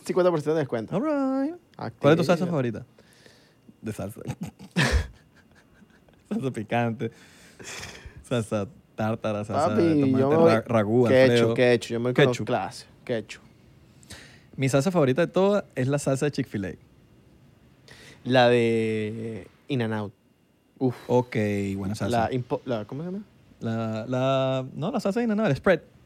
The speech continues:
Speaker 1: Spread, spread sauce.
Speaker 2: Marico, a mí, no sé, la salsa de chicken fil-, de chicken fillet es una locura.
Speaker 1: Así mismo.
Speaker 2: Una locura, marico. La salsita de chicken fillet, el, el house sauce.
Speaker 1: All right.
Speaker 2: Una locura, marico.
Speaker 1: All right.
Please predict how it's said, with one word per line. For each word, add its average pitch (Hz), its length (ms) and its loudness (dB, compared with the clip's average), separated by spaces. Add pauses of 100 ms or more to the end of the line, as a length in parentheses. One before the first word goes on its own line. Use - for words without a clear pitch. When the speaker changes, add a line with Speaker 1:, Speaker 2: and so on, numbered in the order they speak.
Speaker 1:
Spread, 117 360 -2 (200)
spread - 320 -4
sauce. - 420 -10 (260)
Speaker 2:
Marico, 131 360 0
a - 20 0
mí, 123 100 2
no 127 120 0
sé, 139 160 0
la 120 140 0
salsa 120 340 -6
de 165 200 -2
chicken 117 360 -4
fil-, 110 260 -8
de 107 140 -2
chicken 107 300 -8
fillet 95 400 -6
es 139 40 -8
una 226 300 -2
locura. 113 640 -4
Speaker 1:
Así 143 240 -6
mismo. 233 180 -4 (140)
Speaker 2:
Una 123 180 -6
locura, 85 540 -12
marico. 80 260 -10
La 110 80 2
salsita 117 440 -2
de 131 80 0
chicken 98 200 -8
fillet, 95 300 -10
el, 85 240 -12
el 90 360 -10
house 101 260 -10
sauce. - 340 -20
Speaker 1:
All 147 120 4
right. 151 680 6
Speaker 2:
Una 120 100 0
locura, 101 340 -4
marico. 101 380 -8
Speaker 1:
All 156 120 -4
right. 143 720 -2